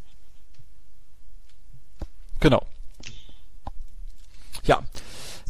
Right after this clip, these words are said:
Dann hatten wir ja einen Mensch gehabt, der mir gänzlich unbekannt war, bis er angefangen hat, mal auf, äh, äh, hier, ähm,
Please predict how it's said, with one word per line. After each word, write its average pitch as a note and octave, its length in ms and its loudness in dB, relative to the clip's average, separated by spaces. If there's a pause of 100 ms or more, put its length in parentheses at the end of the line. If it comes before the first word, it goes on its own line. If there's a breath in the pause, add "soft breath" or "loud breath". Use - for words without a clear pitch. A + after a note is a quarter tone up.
(100)
Dann G3+ 160 12
hatten A#3 240 10
wir A3 60 12
ja G#3 140 12
einen F#3+ 200 10
Mensch G#3 220 8
gehabt, - 340 10
der F#3 160 10
mir F3+ 220 10
gänzlich - 400 12
unbekannt G#3 520 12
war, G#3+ 220 12
bis - 180 12
er F#3 120 12
angefangen F#3+ 520 6
hat, F#3 200 4
mal F3 280 8
auf, - 460 4
äh, E3 460 6
äh, D#3+ 40 6 (920 soft breath)
hier, D#3 600 8
ähm, - 160 -2